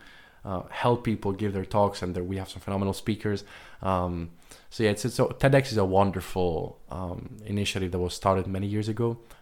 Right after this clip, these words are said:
and it's something I fully believe in, and it's always been a dream to be involved in it, so I'm very happy that I get to do it,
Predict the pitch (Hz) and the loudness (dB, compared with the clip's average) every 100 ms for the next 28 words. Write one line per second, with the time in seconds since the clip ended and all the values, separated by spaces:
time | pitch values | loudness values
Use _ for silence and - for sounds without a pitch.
0 | - 92 90 85 92 95 87 - 104 95 | -10 -4 -4 -2 -4 -2 -4 0 0 2
1 | 95 95 98 95 87 82 - - 90 90 | 2 0 0 -2 -4 -6 -8 -6 -2 -2
2 | 85 87 85 95 95 - 95 92 98 92 | -2 -4 -2 0 -2 -2 -4 0 0 0
3 | 95 90 85 85 90 85 87 87 85 82 | -4 -4 -6 -6 -6 -6 -8 -8 -6 -8
4 | - 98 98 101 107 110 110 | -6 -4 -4 -4 0 0 0